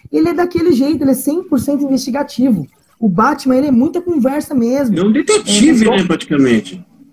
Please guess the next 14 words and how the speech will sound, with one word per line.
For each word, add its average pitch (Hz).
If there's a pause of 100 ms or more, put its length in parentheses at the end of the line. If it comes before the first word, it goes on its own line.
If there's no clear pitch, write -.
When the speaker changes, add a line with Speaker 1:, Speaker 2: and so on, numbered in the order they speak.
(180)
Speaker 1:
Sim, 349 (140)
os 269
jogos, 233
quando 233
você, 247
eu, 214
eu 208
cheguei 220
a 254
jogar 233
alguns 208
jogos 202
do 180
Batman, 196